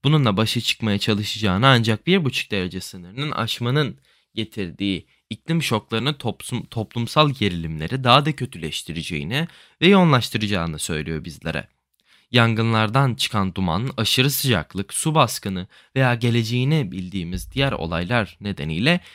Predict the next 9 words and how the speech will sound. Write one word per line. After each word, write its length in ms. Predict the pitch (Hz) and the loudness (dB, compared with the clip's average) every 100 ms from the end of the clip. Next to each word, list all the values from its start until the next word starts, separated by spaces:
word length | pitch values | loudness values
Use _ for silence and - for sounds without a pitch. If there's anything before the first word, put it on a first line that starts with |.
| _ | _
yılın 300 | 131 127 127 | 2 2 2
belirli 320 | 113 107 113 147 | 2 2 2 2
zamanlarında 720 | 110 95 92 78 85 82 90 | 2 2 0 -2 -2 -4 -4
dışarıya 340 | - 110 104 | -2 -2 -2
çıkamayacağımız 880 | - 135 139 110 90 90 95 107 98 | -2 0 0 0 -2 -4 -4 -4 0
daha 180 | 113 123 | 0 2
fazla 420 | 107 98 113 107 | -2 -2 0 0
bölge 280 | 90 85 78 | 0 -2 -4
olacak. 500 | 69 76 67 - | -4 -8 -10 -12